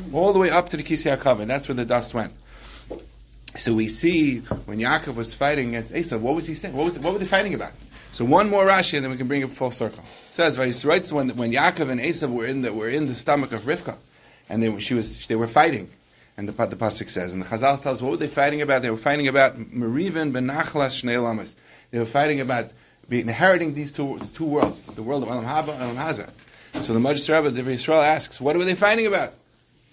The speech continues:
Let Yaakov take one, Esav take the other. What was the fight?" So he says, the fight was that Yaakov wanted to bring the worlds together. He wanted to raise up this world, this world to make it holy,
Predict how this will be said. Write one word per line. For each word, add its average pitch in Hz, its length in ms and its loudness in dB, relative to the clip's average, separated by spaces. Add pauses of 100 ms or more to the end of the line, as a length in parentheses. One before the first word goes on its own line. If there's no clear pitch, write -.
Let 131 160 -10
Yaakov 165 340 -2
take 175 180 0
one, 190 320 -2 (340)
Esav 160 300 -2
take 175 160 0
the 185 120 -4
other. 196 260 -2 (320)
What 143 120 0
was 170 120 0
the 180 80 0
fight?" 175 360 2 (340)
So 123 100 -4
he 120 40 -2
says, 165 460 0 (240)
the 117 80 -8
fight 196 280 6
was 175 300 4
that 139 60 -4
Yaakov 151 320 0
wanted 147 260 -2
to 123 60 -2
bring 147 180 -2
the 143 80 -2
worlds 139 240 -2
together. 123 300 0
He 101 80 -8
wanted 117 140 -6
to 117 80 -4
raise 143 360 0
up 135 160 -2
this 147 220 -6
world, 131 260 -2 (380)
this 165 220 0
world 151 260 4
to 127 80 -4
make 131 160 0
it 120 80 -2
holy, 131 360 2